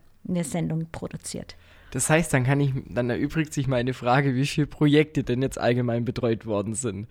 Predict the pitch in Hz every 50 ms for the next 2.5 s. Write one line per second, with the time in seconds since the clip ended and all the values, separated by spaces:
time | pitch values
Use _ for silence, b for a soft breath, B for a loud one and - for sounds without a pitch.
0 | B B B B B 113 - - 135 131 131 131 135 131 131 127 87 - - -
1 | - - 127 120 110 101 - 131 123 - - 135 123 127 127 123 139 127 123 123
2 | - - 131 117 120 123 123 123 123